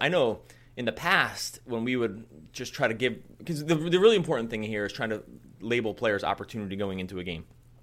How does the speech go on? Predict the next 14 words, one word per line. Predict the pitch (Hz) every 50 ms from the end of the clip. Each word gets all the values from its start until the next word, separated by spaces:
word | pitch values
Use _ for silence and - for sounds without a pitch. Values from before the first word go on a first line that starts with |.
| - - - - - -
And | - 127
in | 120 123
the | 120
past, | - 165 185 190 143 123 - - - - - - - - -
we'd | 131 113
be | 123
like, | 113 104 104
"Okay, | - 107
maybe | 104 107 120 123 127 120
Antonio | 113 117 123 120 113 104
Brown, | - 127 135 131 131 131 127
double-digit | 131 120 123 120 127 117 117 127
guy, | 131 127 120 120 120 117 117 113
Julio, | 117 123 139 135 131 131 127 123 123 120 120 120 117 -